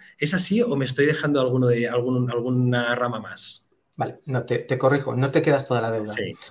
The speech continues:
Speaker 2: A veces
Speaker 1: Vale.
Speaker 2: pensamos que nos vamos a quedar con toda la deuda.
Speaker 1: Ujú.
Speaker 2: Em, y, y no quiero, o sea, no quiero in-, infravalorar otro tipo de inversiones,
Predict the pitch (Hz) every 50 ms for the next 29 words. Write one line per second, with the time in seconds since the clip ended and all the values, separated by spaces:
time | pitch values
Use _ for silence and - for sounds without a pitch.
0 | - _ _ _ - 123 131 135 156 156 147 - 151 143 147 - - 151 131 -
1 | - 156 - - - - 131 120 113 113 - - 127 123 117 117 123 123 127 139
2 | - - 127 - 131 127 131 127 - 131 120 117 - 120 117 110 110 107 107 120
3 | 113 110 110 107 113 - _ _ _ _ _ _ - - - - _ _ _ _
4 | _ 131 127 127 123 123 123 120 117 113 120 117 120 - - _ _ _ _ _
5 | _ _ _ _ _ _ _ _ - _ _ _ _ _ _ - 147 131 131 127
6 | 127 - 139 131 127 127 - 123 127 143 143 - 156 151 151 135 - 131 117 110
7 | 113 120 - 131 123 127 127 127 - - - 127 123 - 120 113 113 113 113 113
8 | 113 120 120 127 139 151 147 139 120 - 143 131 151 135 131 147 147 - - 127
9 | 123 117 104 - - 113 107 101 101 101 - -